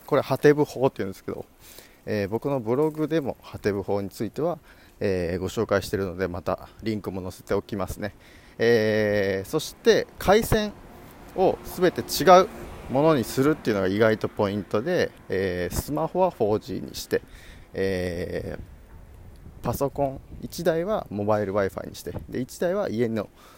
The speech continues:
無線lanを使ってという風に回線を変えて、ハテブボタンをポチッとする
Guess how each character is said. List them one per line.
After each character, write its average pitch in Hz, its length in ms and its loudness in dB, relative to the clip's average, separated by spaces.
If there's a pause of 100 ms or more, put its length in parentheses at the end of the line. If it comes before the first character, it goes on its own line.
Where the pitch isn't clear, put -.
(140)
無 110 100 -4
線 135 300 -2
lan 135 140 0
を 98 100 -2
使 - 220 -6
っ 90 60 -2
て - 240 -2
と - 160 -2
い 143 100 2
う - 20 -4
風 143 160 -4
に 139 100 -6
回 165 320 -6
線 165 260 -6
を 156 60 -8
変 170 280 -4
え 180 40 -8
て、 180 300 -6
ハ - 160 -8
テ 110 160 2
ブ 98 120 0
ボ 104 140 -2
タ 98 120 -4
ン 110 40 -2
を 135 40 -6
ポ 113 120 2
チ - 140 -8
ッ - 20 -20
と - 100 -10
す - 160 -12
る 143 140 -8